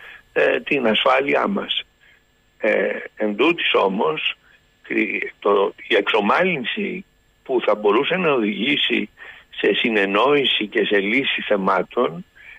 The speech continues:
είναι ένα θέμα πάρα πολύ δύσκολο, το οποίο δεν μπορεί να βασίζεται απλώς σε διακηρύξεις καλών προθέσεων,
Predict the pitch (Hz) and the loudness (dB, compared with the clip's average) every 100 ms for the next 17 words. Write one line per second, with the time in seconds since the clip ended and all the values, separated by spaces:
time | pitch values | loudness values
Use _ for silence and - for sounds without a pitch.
0 | - - 127 139 143 120 113 139 135 131 | -14 -4 2 4 4 2 0 0 0 -2
1 | _ 127 123 123 117 110 - 104 98 95 | _ 2 4 2 0 -2 -4 -8 -6 -6
2 | 104 - 175 190 220 _ - - _ - | -4 -2 -2 -2 -4 _ -20 -20 _ 0
3 | 107 104 101 147 139 123 113 156 151 151 | 2 2 0 0 2 2 0 0 2 0
4 | 139 135 120 117 98 113 107 107 101 98 | 0 0 0 2 0 0 0 -2 -2 -2
5 | - 110 101 - - - 123 107 113 104 | 0 2 2 -2 -4 0 0 0 0 0
6 | 110 107 107 - - - 104 101 95 95 | 0 2 0 -2 -2 0 2 2 2 0
7 | 92 87 - 117 190 | 2 2 2 2 0